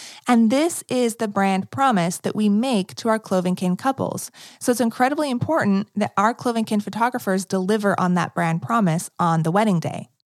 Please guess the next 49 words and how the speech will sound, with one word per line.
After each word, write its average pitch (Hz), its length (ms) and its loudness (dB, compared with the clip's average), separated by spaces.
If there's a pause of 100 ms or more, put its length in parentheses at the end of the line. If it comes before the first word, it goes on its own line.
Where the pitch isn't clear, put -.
(140)
So - 200 0
when 277 160 4
we're 254 100 2
looking 330 300 -2
for 247 160 -2
photographers 214 640 -2
for 214 100 -4
Clove 202 200 -2
and 170 100 0
Kin, 196 460 0
either 254 340 2
through 233 160 -4
our 202 120 0
internship 185 680 0
or 196 280 0
our 185 100 2
photography 202 520 -4
network, 190 600 0 (420)
we're 262 140 2
looking 302 260 -2
for 254 140 0
people 220 380 -2
that 196 160 -4
we 226 180 -4
believe 208 380 -2
have 208 240 -2
a 208 100 0
heart 208 500 0
fit - 520 -6
for - 160 -2
the 190 100 -2
same 185 320 2
brand 165 320 -2
promise. - 560 -4 (300)
So - 160 2
not 233 220 4
only 262 600 2
are 208 100 2
they 196 120 0
great 196 260 -2
photographers 190 760 0
that 196 120 -4
can 175 140 0
shoot 294 300 -2
in 208 60 2
the 196 60 4
style 180 320 0
we 170 100 0
want, 156 400 -2